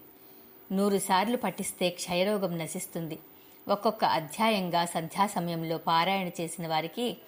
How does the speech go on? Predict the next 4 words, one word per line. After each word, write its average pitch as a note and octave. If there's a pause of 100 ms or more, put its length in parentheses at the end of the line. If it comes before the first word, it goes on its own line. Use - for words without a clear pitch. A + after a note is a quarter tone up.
(360)
బ్రహ్మజ్ఞానం F#3
లభిస్తుంది. D#3+ (520)
శరన్నవరాత్రులలో G3
పఠిస్తే A3